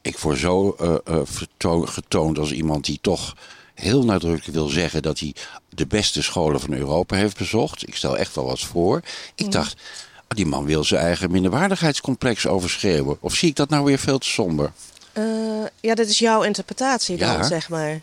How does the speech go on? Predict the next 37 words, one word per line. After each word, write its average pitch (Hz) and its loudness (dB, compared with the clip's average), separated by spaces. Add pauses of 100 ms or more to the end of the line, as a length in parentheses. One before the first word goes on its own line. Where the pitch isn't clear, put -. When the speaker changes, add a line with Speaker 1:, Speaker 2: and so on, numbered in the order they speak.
Speaker 2:
Ja. 170 2 (760)
Dus, - 0 (380)
eh, 185 2 (960)
zo, 233 -2
nee, 214 2
dat, 208 -2 (120)
dat 214 -2
ik, - -6 (420)
ik - -14
heb 190 0
meer 254 2
het - -6
gevoel, 185 -2
wat 214 -4
vind 220 2
jij 196 2
zelf 240 2
eigenlijk, 180 -2
ehm, 185 -2
dat - -2
iemand 190 -4
die, 185 -6 (420)
A, 196 2
zo'n 208 2 (640)
scherpe, 220 0
goede 208 0 (400)
geest 226 2
heeft, 170 0
met 185 0
een, 180 0
met 180 0
een 180 0
scherpe, 208 0
interessante 190 -2
blik 202 0
op 170 -8
dingen, 165 0